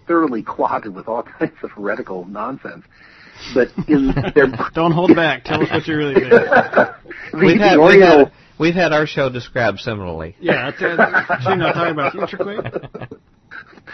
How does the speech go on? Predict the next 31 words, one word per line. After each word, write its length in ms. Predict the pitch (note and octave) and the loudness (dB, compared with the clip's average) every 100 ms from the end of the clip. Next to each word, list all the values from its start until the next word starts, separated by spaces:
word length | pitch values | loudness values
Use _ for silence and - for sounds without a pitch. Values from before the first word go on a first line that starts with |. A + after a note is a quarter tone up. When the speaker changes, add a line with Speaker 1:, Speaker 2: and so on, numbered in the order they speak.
| - - | -18 -6
Speaker 1:
But 200 | E3 - | -6 -2
<laughs> 520 | - - - - - A3 G#3+ F3+ F3+ E3 D#3 - E3 - - - - | -4 -4 -12 -8 -4 -4 -2 -4 -2 -4 -6 -8 -10 -10 -20 -20 -8
in, 100 | F#3+ | 0
in, 340 | D#3 D3 D#3 D#3+ | 2 2 0 2
in 60 | C#3+ | 2
the, 160 | D3 D3+ | 2 2
in 200 | C#3+ C3+ | -2 2
Our 420 | C3 D3+ F#3 D#3+ | 2 4 2 2
Oriental 320 | D3 E3+ D3 A#2+ | 2 4 2 0
Heritage, 420 | C3 C3+ G#2+ G2 | 0 0 -2 -6
the 80 | A#2+ | -10
description 560 | A#2 - F#3+ F#3 D3+ A#2 | -10 -6 -8 -6 -8 -6
of, 240 | G#2 G2 | -6 -8
of 140 | A2 G2+ | -10 -6
Babylon, 680 | A#2+ C#3 B2 G#2+ G2+ G2+ G2+ - | -6 -4 -4 -4 -4 -10 -12 -10
uh, 240 | F2+ - - | -10 -10 -10
is 160 | A2 A2 | -10 -6
really 260 | C3+ C#3 | -4 -4
quite 280 | A#2+ A2 F#2+ - | -4 -6 -6 -6
fascinating 460 | A2+ A#2 A2+ G2+ | -8 -8 -12 -12
because 220 | G2 G2+ F#2 | -12 -10 -12
it 80 | - | -8
talks 340 | - - - - | -4 -4 -6 -20
about 460 | - - - - - | -14 -8 -8 -8 -10
the 140 | G2+ | -10
idea 320 | F#2+ F2+ G2 F#2+ | -8 -10 -14 -14
that 180 | F2+ | -10
there 160 | A#2 A2 | -4 -4
was 120 | G2+ G2 | -4 -6
literally 720 | B2+ D3+ D3 C#3+ G#2+ G2+ - _ _ - _ - | -2 0 0 -2 -4 -8 -14 _ _ -20 _ -10
uh, 260 | G#2+ G2+ | -6 -6